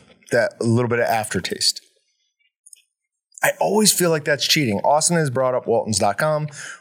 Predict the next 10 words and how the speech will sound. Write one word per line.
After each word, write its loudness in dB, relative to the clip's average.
where 2
he 0
is 0
searching 0
all 2
of -4
our 0
bratwurst 0
seasonings 2
in 0